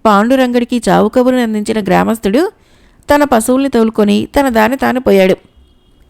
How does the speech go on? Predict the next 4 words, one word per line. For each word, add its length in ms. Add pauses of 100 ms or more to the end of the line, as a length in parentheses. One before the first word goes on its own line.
(600)
తీరా 320
ఏకనాథుడు 560
అక్కడికి 260
వచ్చేటప్పటికి 800